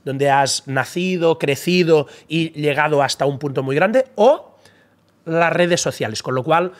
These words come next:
YouTube y los directos y TikTok e Instagram. Y sí o sí tienes que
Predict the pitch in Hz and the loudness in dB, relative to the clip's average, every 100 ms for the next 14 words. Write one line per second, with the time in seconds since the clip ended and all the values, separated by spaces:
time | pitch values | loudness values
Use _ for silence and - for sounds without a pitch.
0 | - - 120 113 202 214 214 208 147 120 | -18 -10 -8 -2 2 4 2 2 -2 -4
1 | 107 127 180 190 - 180 175 151 143 131 | -4 0 2 0 0 2 4 2 0 -6
2 | 117 110 - 196 214 160 135 123 120 113 | -8 -12 -2 0 0 -2 -4 -4 -8 -8
3 | 101 98 - - 208 277 302 - 320 285 | -12 -16 -10 -2 0 2 2 2 0 0
4 | 233 - 175 - | -2 -2 -2 -4